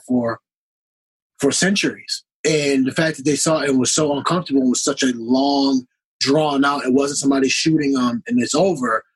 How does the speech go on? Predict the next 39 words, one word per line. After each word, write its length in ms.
It 120
was 260
eight 240
minutes 360
and 80
forty-six 540
seconds. 440
I 200
feel 200
like 280
that 260
everybody 380
saw 320
that, 340
and 80
then 120
they 140
start, 260
and 120
then 360
they, 280
they 100
reverted 500
back 240
to 120
the 80
game 220
of 60
lacrosse. 640
Who's 160
been 160
saying 400
this 100
kind 180
of 80
stuff? 320
And 100
it 120
was, 240